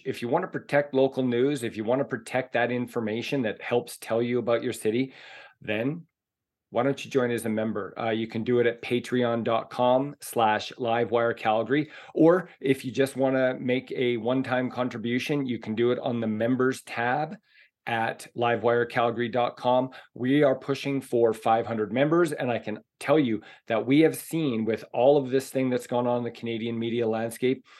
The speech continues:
we have seen a steady increase in the number of new members who are joining up. So really good sign. People are really starting to see that there's value in making sure that we have a steady, trusted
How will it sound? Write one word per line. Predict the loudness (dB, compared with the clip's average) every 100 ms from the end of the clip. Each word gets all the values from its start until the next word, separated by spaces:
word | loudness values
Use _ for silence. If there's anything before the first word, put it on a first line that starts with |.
| -20 -2
we | 2
have | 2
seen | 0 -2 0 0
a | -4
steady | -6 -4 0 2 2 2
increase | 2 2 0 -4 -4 -8
in | -8 -6
the | -4
number | -4 -2 -2
of | -4 -6
new | -4 -2 0 -2 -6 _ -4
members | 0 2 2 2 -2 -10 -10
who | -2 2
are | 2 0 -4
joining | -6 -2 0 0 0
up. | -2 -2
So | 0 0 0 -14 -6
really | 4 6 6
good | 2
sign. | 2 0 0
People | -2 -8 -6 -2
are | 0 2
really | 2 0 0
starting | 0 2 2 -2
to | -8
see | -10 -2 0 0 -2 -8 -8
that | -6 0
there's | 0 0
value | 0 2 2 0
in | -2
making | -4 -6 -8
sure | -4 -2 -2
that | -2
we | -4
have | -2 0 0 0 -6 -18 _ _ _
a | -4
steady, | -4 -2 0 0
trusted | -6 -4 -4 -2 -4 -4